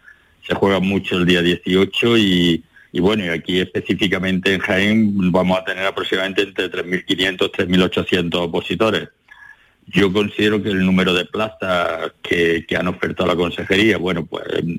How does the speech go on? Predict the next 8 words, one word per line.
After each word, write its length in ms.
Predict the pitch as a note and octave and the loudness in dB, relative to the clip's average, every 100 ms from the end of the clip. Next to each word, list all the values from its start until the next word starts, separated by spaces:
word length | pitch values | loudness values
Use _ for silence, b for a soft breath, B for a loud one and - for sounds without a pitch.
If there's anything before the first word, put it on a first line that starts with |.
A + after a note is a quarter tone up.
| - | -4
creo 200 | - F2 | 0 2
que 100 | F2 | 2
es 80 | F2 | 2
un 160 | E2+ E2+ | 2 2
número 480 | F2 E2+ E2 E2 D#2+ | 2 2 2 0 0
bastante 540 | E2 - F2+ E2 F2 | -4 -4 -4 -2 -2
aceptable. 680 | E2+ D#2+ F2 - G#2+ G#2+ A2 - | -2 -2 -4 -2 0 0 -2 0
Siempre, 380 | F#2+ E2+ E2+ | 0 0 -4